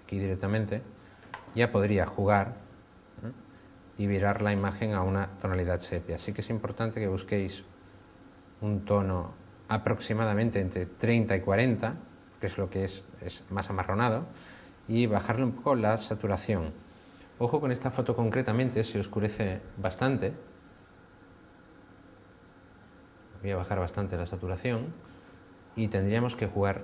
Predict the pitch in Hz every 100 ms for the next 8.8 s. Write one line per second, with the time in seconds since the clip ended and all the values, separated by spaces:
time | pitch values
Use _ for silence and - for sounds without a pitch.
0 | - 104 101 98 95 - 98 101 101 92
1 | 90 92 78 - 82 - - - 85 82
2 | - 85 80 - - - - - - -
3 | - - - - - - - 82 92 90
4 | - 87 87 - 98 - 90 90 104 117
5 | 156 160 170 170 - - - - - -
6 | 110 101 104 107 120 101 92 110 - 104
7 | 120 107 98 120 - 98 - - 92 95
8 | 87 90 101 117 87 - 85